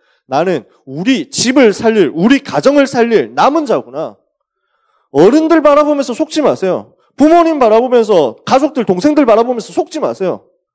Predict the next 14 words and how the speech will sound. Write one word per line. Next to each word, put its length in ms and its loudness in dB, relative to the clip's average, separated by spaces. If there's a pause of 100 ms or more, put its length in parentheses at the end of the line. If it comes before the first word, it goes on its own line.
(300)
내가 300 -8
남은 300 -6
자야. 220 -16 (600)
그 140 -6
사람 260 -2
살릴 300 -8
남은 260 -2
자로. 240 -20 (800)
하나님이 480 -2
그렇게 300 0
나를 240 -2
불렀어. 400 -8 (880)
나는 340 0
누굽니까? 680 -2